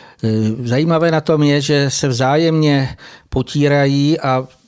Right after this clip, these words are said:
i třeba naše povídání nemusí s tím někdo souhlasit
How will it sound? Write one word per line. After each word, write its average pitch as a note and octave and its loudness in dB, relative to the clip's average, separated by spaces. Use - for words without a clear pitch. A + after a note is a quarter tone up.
i C#3 -2
třeba D#3+ 0
naše C#3+ -2
povídání D3 0
nemusí C#3+ -2
s - -8
tím C#3+ -2
někdo C3 0
souhlasit D#3 -2